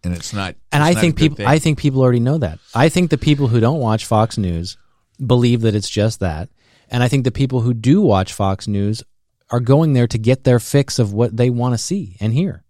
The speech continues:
Speaker 1: I, I agree with that too. I, but you know, it's, it's how much of it, it's how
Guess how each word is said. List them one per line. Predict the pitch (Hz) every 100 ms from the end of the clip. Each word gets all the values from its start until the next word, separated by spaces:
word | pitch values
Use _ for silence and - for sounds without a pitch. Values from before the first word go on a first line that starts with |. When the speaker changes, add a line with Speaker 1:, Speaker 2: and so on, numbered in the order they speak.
| _ -
Speaker 1:
I, | 175 -
I |
agree | 160 139 120
with | 90
that | 82 76
too. | - 78 73 -
I, | 101 101
but | 101 104 - -
you | 104
know, | 107 98 90 _ _ - _ _ _ _ _ -
it's, | 117 - -
it's | 117 113 -
how | - - 127
much | 117 110 117 -
of | 117
it, | 117 98
it's | 82 -
how | - 95 95 92 92